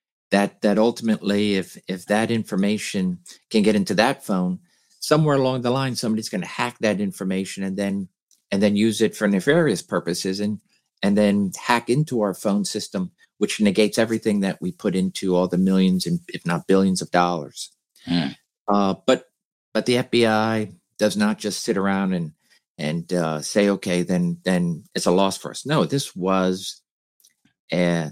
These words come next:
Speaker 1: this was something they absolutely needed to get into, as it was a terror attack. And what's to say there's not other terror attacks, uh,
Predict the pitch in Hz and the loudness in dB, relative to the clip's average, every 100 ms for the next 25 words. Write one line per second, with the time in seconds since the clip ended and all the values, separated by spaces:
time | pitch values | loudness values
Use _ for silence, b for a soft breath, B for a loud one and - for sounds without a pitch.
0 | - 110 123 107 - 127 - 107 92 87 | -2 0 2 0 0 -2 0 -2 -2 -4
1 | - 123 - - 110 113 - 92 101 90 | -2 -4 -4 -2 0 0 -2 -2 -2 -2
2 | 85 69 87 85 87 - 73 71 _ b | -6 -6 -4 -4 -6 -8 -10 -12 _ b
3 | b b b _ _ 92 92 107 101 98 | b b b _ _ 0 2 2 2 -2
4 | 92 139 151 120 90 101 95 - 98 98 | 0 2 2 2 -2 -6 -8 -4 -4 -2
5 | 117 - - 92 107 107 101 95 - 110 | -4 -6 -12 -4 -2 -2 -2 -4 -4 -2
6 | 107 107 - 104 104 101 92 _ _ _ | -2 -4 -6 -4 -2 -2 -6 _ _ _
7 | _ _ _ _ - 131 120 98 107 95 | _ _ _ _ 0 2 2 0 -2 -4
8 | 78 - - - - - 98 92 | -6 -10 -14 -14 -20 -12 -4 -4